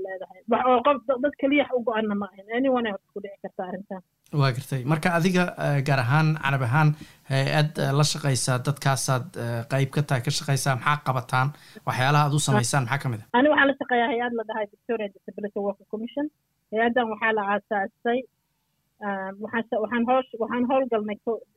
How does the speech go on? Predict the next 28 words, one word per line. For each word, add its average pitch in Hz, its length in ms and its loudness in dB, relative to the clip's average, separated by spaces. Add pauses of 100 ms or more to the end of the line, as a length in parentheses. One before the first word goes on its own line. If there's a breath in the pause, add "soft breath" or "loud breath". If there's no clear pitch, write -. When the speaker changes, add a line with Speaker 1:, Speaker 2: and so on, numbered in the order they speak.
(180)
Speaker 1:
sanadka 233 320 -2
hadda 214 200 -4
dhammaaday, 196 440 -4
laba, 202 120 0 (400)
labada 208 320 -4
kun 208 120 -6
iyo 196 120 -8
labaatanka 190 420 -4
bishii - 220 -6
July 196 320 2
kowdeedii. 196 460 -2 (520)
Laakiin 240 380 4
waa 220 140 4 (100)
ba-, 220 160 -4
hay-ad 254 260 2
lagu 240 140 2
aasaasay 208 600 -4
waaye, 190 280 -4
baarlamentiga 208 580 -4 (120)
waxaa 202 220 -8
la 196 120 -10
marsiiyey, 190 420 -8
maxaa 190 180 -4
la 190 80 -2
dhahay, 202 180 2 (200)
een, 180 240 -8 (300)
loo, 208 160 6 (140)
loo 214 140 4